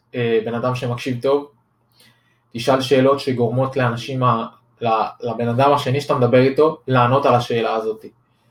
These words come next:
וככה בעצם השיחה תהיה יותר נעימה בשביל הצד השני, והוא ירגיש שאתה...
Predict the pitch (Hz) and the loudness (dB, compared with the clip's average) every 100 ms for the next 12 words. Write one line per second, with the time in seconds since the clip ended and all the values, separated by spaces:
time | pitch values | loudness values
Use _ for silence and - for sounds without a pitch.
0 | _ _ _ _ _ _ _ 117 123 143 | _ _ _ _ _ _ _ -6 -2 2
1 | 147 151 151 143 127 - - 139 - - | 4 4 4 0 -2 -6 2 4 4 -2
2 | _ 131 131 131 131 131 127 _ 123 127 | _ 4 6 6 6 4 0 _ -6 -2
3 | 127 131 - _ _ _ _ _ _ _ | -2 -4 -12 _ _ _ _ _ _ _
4 | 131 127 135 135 127 127 120 139 131 135 | -4 0 2 2 2 0 2 0 0 -2
5 | 156 151 123 123 147 156 135 127 120 120 | -2 2 2 0 -4 -4 -2 2 2 2